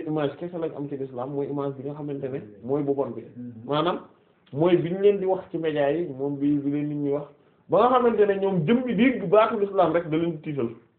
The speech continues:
Maanaam ak day tax ñu jàpp ne loolu musiba la, maanaam warta ñëw, warta kii. C'est pas parce que dañoo bañ a xam dëgg,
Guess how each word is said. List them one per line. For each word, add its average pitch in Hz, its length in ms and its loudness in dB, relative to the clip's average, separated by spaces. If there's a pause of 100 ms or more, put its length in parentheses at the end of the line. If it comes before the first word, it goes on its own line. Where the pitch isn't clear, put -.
(180)
Maanaam 156 340 0 (680)
ak 180 160 0 (800)
day 175 240 4
tax 202 160 -2
ñu 170 140 0
jàpp 180 220 0
ne 160 260 -2
loolu 151 600 2
musiba 135 300 -4
la, - 60 -6 (280)
maanaam 131 320 -6 (500)
warta 143 360 0
ñëw, 131 340 -4
warta 131 260 -4
kii. 131 200 -10 (580)
C'est 226 120 4
pas 262 160 6
parce 254 200 0
que 226 80 6
dañoo 208 280 8
bañ 208 160 4
a 202 40 2
xam 196 180 -2
dëgg, 175 280 2